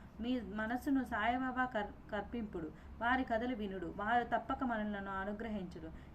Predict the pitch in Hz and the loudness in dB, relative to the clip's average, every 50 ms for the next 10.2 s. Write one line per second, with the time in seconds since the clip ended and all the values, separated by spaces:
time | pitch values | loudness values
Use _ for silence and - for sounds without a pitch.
0 | - 247 269 285 262 254 240 247 - - 285 285 269 - - 240 226 233 226 247 | -2 2 4 6 6 6 4 2 0 2 4 4 4 2 0 -2 -2 0 0 0
1 | 247 220 - 208 185 175 170 165 165 170 180 202 226 254 254 262 262 - 269 262 | 0 2 2 2 2 2 0 -4 -6 -4 -4 -2 2 2 2 2 2 2 0 0
2 | 233 220 208 202 190 190 190 185 - - - - - - 254 269 277 269 262 240 | 0 0 2 2 2 0 0 -2 -6 -12 -14 -10 -4 2 4 6 8 8 6 6
3 | 226 226 233 233 277 262 - 254 226 202 202 214 240 240 247 226 202 202 214 226 | 4 0 0 0 0 0 2 2 2 2 2 0 0 2 4 4 6 6 4 4
4 | 247 247 247 240 214 208 226 208 202 190 190 190 185 185 185 196 226 226 220 214 | 2 2 2 2 0 -2 -4 -4 -6 -4 -4 -2 0 0 0 0 -2 -2 -2 -2
5 | 202 185 180 190 190 202 196 185 165 - - - 156 147 151 - - - - - | -2 -2 -2 -2 0 0 0 -2 -2 -4 -6 -6 -6 -6 -6 -8 -10 -14 -14 -8
6 | - - 233 226 247 269 285 311 302 269 262 247 240 233 226 208 202 202 208 208 | -2 2 4 6 6 6 8 8 8 8 6 4 2 0 0 2 2 2 2 2
7 | 208 - 233 254 277 269 277 262 269 - 226 208 220 247 247 247 247 226 226 220 | 2 2 4 4 4 6 4 2 0 -2 -2 0 2 2 2 4 2 2 2 0
8 | 220 - 240 220 214 202 196 190 185 185 196 202 208 214 208 196 190 190 196 190 | 0 -2 -4 -2 -2 -2 -2 -2 -2 -2 -2 -2 0 0 0 0 0 0 0 0
9 | 185 180 180 180 180 202 220 233 233 - 254 240 220 - 208 196 190 190 208 208 | -2 -2 -2 -4 -2 -2 -2 0 0 0 -2 -2 -2 -2 -2 -2 -2 -2 -2 -2
10 | 202 185 175 | -2 -2 -4